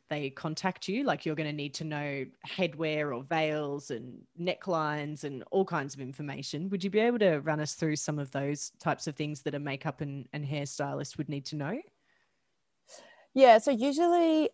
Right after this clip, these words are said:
Speaker 2: um, in the beginning, I get more, um,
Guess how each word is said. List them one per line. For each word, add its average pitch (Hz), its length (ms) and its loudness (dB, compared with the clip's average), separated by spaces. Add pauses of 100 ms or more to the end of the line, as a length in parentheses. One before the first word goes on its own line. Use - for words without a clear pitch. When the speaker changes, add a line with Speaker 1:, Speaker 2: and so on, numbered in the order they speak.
(160)
Speaker 2:
um, 208 680 4
in 214 120 2
the 214 80 4
beginning, 220 800 2
I 202 140 2
get - 280 2
more, 165 720 4 (160)
um, 165 720 -4